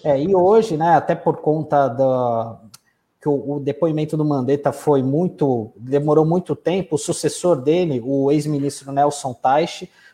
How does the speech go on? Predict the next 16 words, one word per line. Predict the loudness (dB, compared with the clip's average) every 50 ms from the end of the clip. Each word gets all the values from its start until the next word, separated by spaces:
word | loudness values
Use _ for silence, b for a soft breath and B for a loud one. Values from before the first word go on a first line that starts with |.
| b b
vai | 2 4 4
depor | 4 2 0 2 2 4 6
hoje | 6 6 6 4 2 0
na | -2 -2
C | -2 -4 -6 -10
P | -6 -4 -2
I. | -2 -2 -2 -6 -8 -12 _ _ _ _ _
Ele | -6 -4 -4
será | -2 -2 0 2 4 4
ouvido | 4 2 2 0 -4 -4 -2 0
daqui | 0 0 0 0 -2
a |
pouquinho, | 0 0 -2 -4 -4 -4 -8 -6 -2 0
às | 0 -2 0 0
dez | 0 0 0 0 0 0
horas. | 2 2 2 2 0 -4 -8 -12 -18